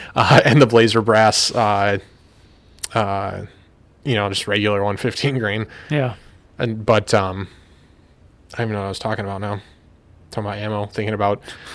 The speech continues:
Speaker 1: rifle rounds and shit. Um, but yeah, I mean, we got, uh,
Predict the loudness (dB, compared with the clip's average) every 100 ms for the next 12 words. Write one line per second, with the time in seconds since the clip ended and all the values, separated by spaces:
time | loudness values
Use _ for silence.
0 | -16 -2 2 2 0 -2 -2 -4 -6 -2
1 | -4 -4 -20 -20 -20 -10 -2 0 0 -4
2 | -18 -20 -20 -20 -20 -20 -20 -20 _ _
3 | _ 2 4 4 4 6 4 4 2 4
4 | 2